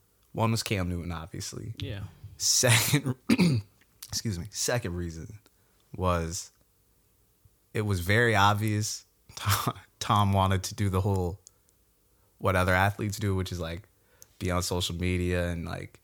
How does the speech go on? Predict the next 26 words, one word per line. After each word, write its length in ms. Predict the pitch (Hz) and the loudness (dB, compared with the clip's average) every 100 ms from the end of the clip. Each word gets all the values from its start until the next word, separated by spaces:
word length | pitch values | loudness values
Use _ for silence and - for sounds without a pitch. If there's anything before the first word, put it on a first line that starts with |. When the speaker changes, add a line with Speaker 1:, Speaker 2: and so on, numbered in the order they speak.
| _ - _ _ _ _ | _ -20 _ _ _ _
Speaker 1:
you 100 | 127 | 0
know, 140 | 104 90 - _ _ _ - - _ - 175 | 2 0 -4 _ _ _ -20 -20 _ -2 4
be 80 | |
a 40 | 165 | 6
little 200 | 160 147 | 8 6
more 200 | 139 123 | 6 6
himself. 340 | 120 107 107 101 | 4 4 4 6
Like, 120 | 110 | 6
he's 100 | 131 | 4
Speaker 2:
Free. 80 | 143 | 4
Speaker 1:
less, 200 | 151 156 | 2 2
a 40 | |
little, 180 | 165 185 | 2 4
yeah, 160 | 180 143 | 6 6
a 40 | |
little 180 | 139 160 | 6 4
less 200 | 143 123 | 4 2
guarded. 440 | 107 92 95 92 92 | 4 4 4 2 0
And 80 | |
it 40 | 104 | 0
was 140 | 101 95 | 2 2
Speaker 2:
A 20 | |
little 120 | 92 | 2
Speaker 1:
like, 60 | 92 | 0
Speaker 2:
free. 220 | 160 | -2
Speaker 1:
all 60 | 147 | -4